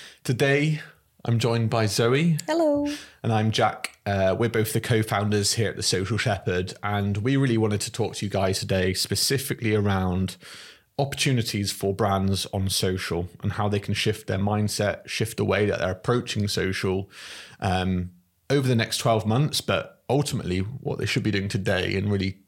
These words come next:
Speaker 1: delivering that sort of
Speaker 2: Yeah.
Speaker 1: social first strategy.
Speaker 2: We've, like, ummed and ahed of what this podcast is actually gonna be titled, but really it's like, if we, like, what would we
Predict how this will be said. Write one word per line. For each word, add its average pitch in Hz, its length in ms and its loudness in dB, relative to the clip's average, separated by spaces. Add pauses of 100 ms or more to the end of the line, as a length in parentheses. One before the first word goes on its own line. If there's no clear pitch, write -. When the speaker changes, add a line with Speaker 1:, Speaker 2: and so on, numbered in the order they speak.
Speaker 1:
delivering 104 420 0
that 95 120 0
sort - 260 -2
of 247 40 4
Speaker 2:
Yeah. 214 380 6
Speaker 1:
social - 140 0
first - 100 0
strategy. - 420 -2
Speaker 2:
We've, 254 160 4
like, 320 220 2
ummed 247 320 4
and 233 100 4
ahed 180 480 4
of 185 120 -2
what 160 240 2
this 175 240 2
podcast 175 480 0
is 190 80 0
actually 170 260 0
gonna 170 220 -2
be 175 100 0
titled, 156 480 0
but 180 140 0
really 220 260 4
it's 214 140 2
like, 185 160 0
if 180 100 -2
we, 185 140 -2 (120)
like, 190 200 0
what 190 240 4
would 185 160 2
we 185 420 2